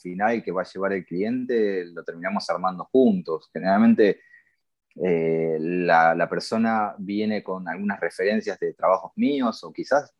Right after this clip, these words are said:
puede traer también referencias de, de trabajos de otra persona y en base a esas ideas, a lo que charlamos, eh, preparo el diseño, porque, eh, como es algo que es un poco abstracto o bastante abstracto, es bastante complicado de explicar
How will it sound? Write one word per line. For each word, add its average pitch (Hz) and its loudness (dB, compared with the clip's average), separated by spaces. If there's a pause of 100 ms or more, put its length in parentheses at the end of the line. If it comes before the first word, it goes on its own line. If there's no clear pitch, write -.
puede 123 6
traer 117 4
también 90 -2
referencias 85 -4
de, 80 2
de 80 -2
trabajos 85 0
de 82 2
otra 85 2
persona 110 2 (320)
y 92 4
en 87 2
base 113 4
a 113 6
esas - -4
ideas, 113 4
a 90 -6
lo 85 -8
que 85 -10
charlamos, 127 -2
eh, 80 -6
preparo 85 2
el 82 0
diseño, 90 0
porque, 85 0
eh, - -14
como 98 2
es - -2 (200)
algo 117 2
que 104 -8
es 101 -10 (360)
un 101 -10
poco 120 0
abstracto - 0
o 80 -6
bastante 113 -2
abstracto, 110 0 (480)
es 117 -4
bastante 143 2
complicado 120 4
de 95 4
explicar 90 -2